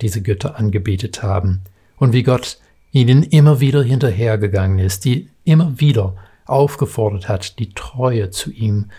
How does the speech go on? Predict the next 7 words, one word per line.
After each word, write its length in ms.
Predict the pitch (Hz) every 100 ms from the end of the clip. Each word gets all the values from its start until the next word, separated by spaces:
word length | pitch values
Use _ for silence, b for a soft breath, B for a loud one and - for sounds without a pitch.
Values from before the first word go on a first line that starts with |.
| B -
zu 240 | 131 98
halten. 480 | 107 98 98 87 87 _ - _ _ - _
Seine 240 | 113 98
Liebe 560 | 101 107 147 104 95 92 - _ _
hat 260 | 101 -
niemals 520 | 113 120 190 180 160 139
aufgehört, 760 | 123 - 117 92 92 95